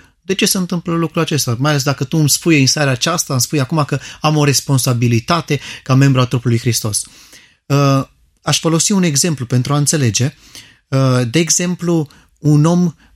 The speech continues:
fără o mână, dacă îl pui să spele niște vase,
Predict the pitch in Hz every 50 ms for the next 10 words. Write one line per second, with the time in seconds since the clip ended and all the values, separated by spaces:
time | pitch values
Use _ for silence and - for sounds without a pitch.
0 | _ - - 160 160 156 151 147 - - 156 151 156 156 139 117 101 95 - _
1 | _ - 131 123 120 - 123 120 - - 151 160 - - 147 131 - - 139 123
2 | 131 135 139 - - 165 151 131 113 110 - - 139 156